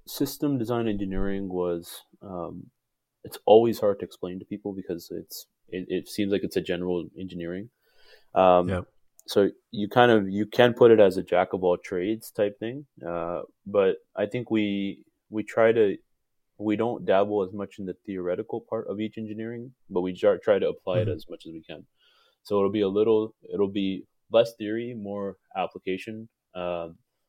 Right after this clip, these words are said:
Speaker 1: but system design engineering focuses on design a lot. So each, uh, year that you're in, uh, the, the program, um, you'll always have a,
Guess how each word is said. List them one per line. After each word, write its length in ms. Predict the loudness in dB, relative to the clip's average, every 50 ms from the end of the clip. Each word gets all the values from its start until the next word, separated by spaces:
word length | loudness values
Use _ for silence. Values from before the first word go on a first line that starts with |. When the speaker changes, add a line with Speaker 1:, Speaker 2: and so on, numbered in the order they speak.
| _ _ _ _ _ _ _ _ _ _ _ 0
Speaker 1:
but 240 | 2 2 2 0 -4 -10 _ _ _ _ _ _ _ _
system 380 | -8 -6 -6 -6 -4 -6 -6 -4
design 260 | -4 -4 -4 -4 -4
engineering 540 | -6 -8 -10 -10 -10 -10 -8 -8 -10 -12 -14 _ _ _ _ _ _ _ _
focuses 520 | _ 0 0 0 0 -8 -8 -8 -8 -6
on 160 | -6 -8 -6 -4
design 480 | -6 -6 -6 -8 -8 -10 -10 -12 -14 _
a 40 | -10
lot. 240 | -8 -6 -6 -6 -8 _ _
So 180 | -10 -8 -8 -6
each, 360 | -4 -6 -6 -6 -10 -12 -12 -14 _ _ _ _ _ _ _ _ _ -16
uh, 160 | -14 -14 -14 -14 -10
year 440 | -6 -4 -2 0 0 0 -2 -6 -10 _ _ _ -10
that 120 | -10 -8
you're 200 | -6 -6 -6 -6
in, 340 | -6 -8 -8 -8 -10 -12 -14 _ _ _
uh, 200 | -12 -10 -10 -10
the, 160 | -8 -8 -10 -10 -10 -14 -20 -20 _ _ _ _ _ _ _ _ _ _ _
the 120 | -8 -8 -4
program, 640 | 2 2 4 4 4 0 -2 -4 -4 -6 -10 -12 -18 _ _ _ -20 -20 -20 -20 _ _ _
um, 220 | -2 -2 -2 -2 0
you'll 140 | 0 4
always 320 | 8 8 8 10 8 4 4
have 280 | 4 6 6 4 4 0 -10 _ _ _ _
a, 120 | -10 -10